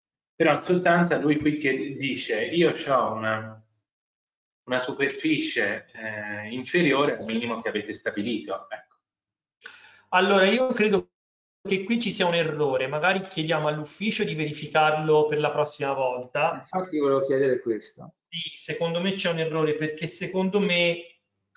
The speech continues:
Speaker 2: questa osservazione verte sull'articolo sedici, non sull'articolo quindici.
Speaker 1: Vabbè,
Speaker 2: Secondo
Speaker 1: ma
Speaker 2: me
Speaker 1: c'è
Speaker 2: c'è un
Speaker 1: qualcosa che non è ora, quindi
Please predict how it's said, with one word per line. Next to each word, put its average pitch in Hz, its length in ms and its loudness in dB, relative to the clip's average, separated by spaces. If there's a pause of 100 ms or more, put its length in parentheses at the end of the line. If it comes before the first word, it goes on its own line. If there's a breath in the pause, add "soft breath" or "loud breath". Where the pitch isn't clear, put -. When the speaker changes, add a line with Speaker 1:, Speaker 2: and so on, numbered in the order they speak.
Speaker 2:
questa 185 320 2
osservazione 170 720 0
verte 151 320 2
sull'articolo 151 720 0
sedici, - 840 -6
non 151 200 0
sull'articolo 135 920 -6
quindici. - 800 -10
Speaker 1:
Vabbè, 156 160 -2
Speaker 2:
Secondo 151 240 2
Speaker 1:
ma 160 60 2
Speaker 2:
me 190 60 2
Speaker 1:
c'è 202 60 -2
Speaker 2:
c'è 202 100 -2
un 240 80 4
Speaker 1:
qualcosa 175 300 -6
che 143 60 -6
non 147 200 -8
è 123 140 -2
ora, 98 220 -6
quindi 127 220 -10